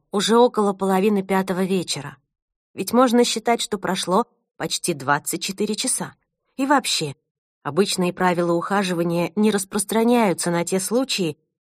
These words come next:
когда кто-то ради тебя отказывается от доброй половины своей жизни. Она с замиранием сердца, в радостном предвкушении от удовольствия снова услышать его голос, набирает номер и уже представляет, как вечером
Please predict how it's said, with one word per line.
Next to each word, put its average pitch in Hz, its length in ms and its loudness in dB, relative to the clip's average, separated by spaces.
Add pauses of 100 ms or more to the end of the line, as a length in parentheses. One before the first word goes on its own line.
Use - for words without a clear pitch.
когда 170 260 2
кто-то 247 360 2
ради 165 240 0
тебя 175 340 2
отказывается 175 920 0 (100)
от 170 180 -4
доброй 214 380 2
половины 160 480 0
своей 214 400 0
жизни. 143 460 -6 (760)
Она 185 240 0
с 190 60 -2
замиранием 202 600 0
сердца, 220 520 -2 (220)
в - 100 -12
радостном 240 580 2
предвкушении 226 840 0
от 165 100 -6
удовольствия 185 640 0
снова 202 420 2
услышать 170 520 -2
его 160 200 0
голос, 196 480 0 (600)
набирает 196 520 2
номер 139 460 -4 (440)
и 175 60 0
уже 196 220 4
представляет, 247 680 0
как 190 180 -6
вечером 202 500 -2